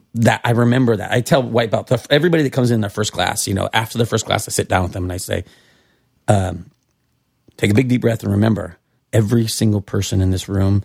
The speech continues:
including John, my instructor, have been exactly where you are today. And I guarantee you it gets funner."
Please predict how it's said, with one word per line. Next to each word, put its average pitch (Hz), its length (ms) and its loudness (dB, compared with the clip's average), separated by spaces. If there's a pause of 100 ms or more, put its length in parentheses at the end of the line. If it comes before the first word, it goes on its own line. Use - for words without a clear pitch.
(140)
including 98 520 2
John, 92 320 -2
my 90 120 -2
instructor, 90 580 -4 (260)
have 87 140 -10
been 98 340 0 (160)
exactly 95 460 -6
where 98 140 0
you 95 200 -2
are 90 140 -4
today. 87 420 -4 (420)
And 87 120 -2
I 82 160 -6
guarantee 107 380 0
you 90 80 -2
it - 60 -12
gets - 180 -14
funner." - 220 -10